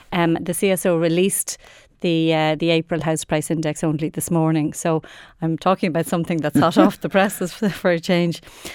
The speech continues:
Uh, the headline figure is that, uh, house prices continue to rise, and nationally they're up ten and a half percent over the past year. Now, last time I was in talking to you, they were up six point eight percent, so, uh,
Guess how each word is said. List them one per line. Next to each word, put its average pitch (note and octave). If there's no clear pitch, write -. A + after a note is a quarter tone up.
Uh, F#3
the G3+
headline B3
figure A#3
is G#3
that, F3
uh, E3
house F#3
prices E3+
continue E3+
to F3
rise, D#3+
and E3+
nationally E3+
they're E3
up E3+
ten F3
and E3
a E3+
half E3+
percent F3+
over E3
the E3
past D#3+
year. F#3
Now, F3+
last G3+
time G#3
I F#3
was F3
in E3+
talking E3
to F3
you, E3
they F3+
were E3+
up E3+
six -
point E3+
eight F3
percent, E3+
so, F3
uh, -